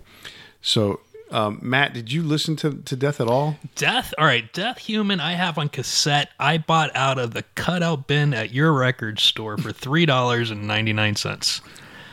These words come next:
Speaker 1: That's more than I did.
Speaker 2: I put it in my car, drove home, and got to the vocals and went, "What am I listening to?" <laughs> I've never gotten rid of that cassette. I still have it to this day. Um,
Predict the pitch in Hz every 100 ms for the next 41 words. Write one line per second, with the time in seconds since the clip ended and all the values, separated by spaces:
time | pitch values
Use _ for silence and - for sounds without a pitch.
0 | - - 123 127 127 131 127 131 101 95
1 | 135 143 160 - 175 165 170 160 143 -
2 | 170 180 175 160 170 165 165 170 165 135
3 | 113 113 113 113 147 147 139 131 135 135
4 | 123 117 101 101 113 - - - 113 113
5 | - - - - - - - - 139 -
6 | 160 - - - - - - - - -
7 | 170 - 147 - 156 147 143 147 151 151
8 | 143 143 135 113 120 - 113 107 - 135
9 | 139 135 127 127 120 117 113 117 107 -
10 | - - 127 123 123 123 120 117